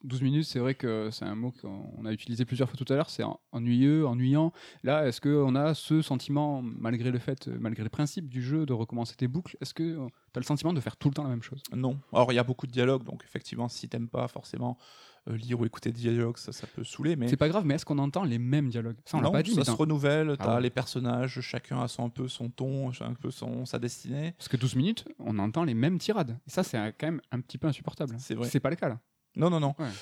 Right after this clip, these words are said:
Speaker 2: Non, non, je te dis, c'est très rythmé et varié, en
Speaker 1: Ouais.
Speaker 2: fait, au fur et à mesure, tu vas toujours, euh, découvrir un peu plus un nouveau pan de la ville, donc, euh, t'es rarement, et on te donne souvent, comme je le disais, les outils pour éviter justement d'avoir à faire, euh, les mêmes choses en boucle.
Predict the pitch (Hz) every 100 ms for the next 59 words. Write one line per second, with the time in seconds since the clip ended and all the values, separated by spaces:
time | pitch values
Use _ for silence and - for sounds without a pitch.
0 | - - 190 214 139 160 - 113 127 -
1 | 170 147 - 185 135 131 123 165 143 143
2 | - 123 - 120 120 151 - - 123 131
3 | - - _ 123 127 156 120 120 120 127
4 | 135 143 135 139 135 151 - - 120 131
5 | 135 139 156 160 127 123 156 160 120 123
6 | 120 - - - _ _ _ _ _ -
7 | 127 131 143 156 170 123 113 110 131 135
8 | 151 143 143 147 127 123 127 147 120 120
9 | 120 165 - 104 120 127 147 - 131 139
10 | 120 120 120 - 147 120 123 123 135 131
11 | 127 127 156